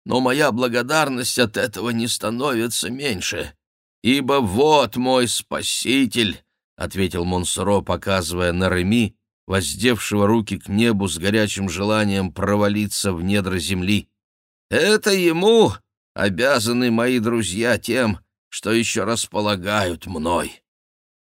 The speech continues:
Не обращая внимания на знаки, призывающие к молчанию,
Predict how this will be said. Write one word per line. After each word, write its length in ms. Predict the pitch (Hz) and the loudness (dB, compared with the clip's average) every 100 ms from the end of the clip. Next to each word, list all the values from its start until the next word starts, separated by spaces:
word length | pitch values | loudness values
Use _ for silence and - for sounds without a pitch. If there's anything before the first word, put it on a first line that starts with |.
| _ _ _ _ | _ _ _ _
Не 100 | 104 | 0
обращая 580 | 127 139 147 - 165 151 | 2 4 0 2 4 4
внимания 500 | 143 147 147 147 139 | 2 0 0 2 2
на 160 | 127 123 | 2 0
знаки, 580 | 92 120 139 113 82 82 | 0 -2 0 -2 -4 -8
призывающие 880 | 90 90 110 117 107 101 - 104 | -4 0 2 4 2 0 -2 -4
к 60 | 101 | -2
молчанию, 920 | 101 98 85 - 120 110 90 76 | 0 0 -2 0 2 4 2 -4